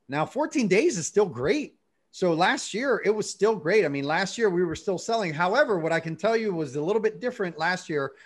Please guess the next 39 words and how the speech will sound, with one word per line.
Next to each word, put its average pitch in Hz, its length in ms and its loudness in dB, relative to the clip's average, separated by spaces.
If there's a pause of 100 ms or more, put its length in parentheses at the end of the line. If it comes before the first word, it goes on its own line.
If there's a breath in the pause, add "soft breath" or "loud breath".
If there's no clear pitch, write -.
(140 loud breath)
for 175 160 0
me 185 220 2
personally 185 640 0
than 139 160 0
it 139 80 -4
was 147 340 2
this 170 300 -4
year, 123 240 -2 (320 loud breath)
is 156 140 0
that 160 180 2
last 180 380 0
year, 214 240 4
every 175 200 2
single 202 280 0
person 180 420 -4
that 156 160 -4
showed 165 560 2
my 151 220 0
house, 135 500 -2 (460 soft breath)
it 208 160 6
was 185 260 0 (680)
very 214 340 6
important 185 420 2
for 139 80 -8
me 143 140 0
to 135 80 0
get 151 260 -4
feedback 123 520 -4
so - 180 -2
that 135 100 2
I 135 80 2
could 131 140 -4
make 131 180 -2
sure 131 220 -4
that 120 100 0
I 113 80 0
was 113 160 -4
on 120 160 -4
track 117 380 -2